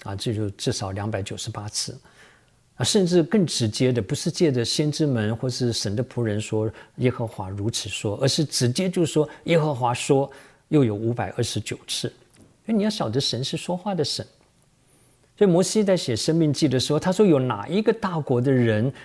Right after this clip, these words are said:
能够有神跟他们相近，像耶和华我们的神与我们相近呢？这是恩典，对不对？啊，唯一的神，宇宙的主宰，竟然愿意跟我们相近，这是别国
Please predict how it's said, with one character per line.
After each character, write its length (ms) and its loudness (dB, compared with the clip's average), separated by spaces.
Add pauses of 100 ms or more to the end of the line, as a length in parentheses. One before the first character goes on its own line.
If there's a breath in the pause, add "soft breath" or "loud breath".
(160 loud breath)
能 120 4
够 80 6
有 280 4
神 420 -2
跟 180 0
他 200 -8
们 200 -2
相 360 -2
近， 260 -2 (220 loud breath)
像 280 2
耶 140 4
和 140 2
华 260 -2
我 180 0
们 160 -6
的 80 0
神 400 -2 (220 loud breath)
与 160 2
我 180 4
们 160 -6
相 440 -2
近 340 2
呢？ 300 -2 (200 loud breath)
这 160 -16
是 140 -16
恩 220 4
典， 260 -2
对 80 -16
不 100 -4
对？ 160 -6 (580 soft breath)
啊， 80 -4 (100)
唯 120 4
一 220 0
的 100 2
神， 400 0
宇 80 2
宙 200 -2
的 100 0
主 220 -4
宰， 200 -6 (380 loud breath)
竟 240 2
然 180 0
愿 180 2
意 120 2
跟 200 -2
我 100 -2
们 120 -6
相 260 -4
近， 220 -6 (260 loud breath)
这 100 0
是 160 4
别 320 2
国 360 -2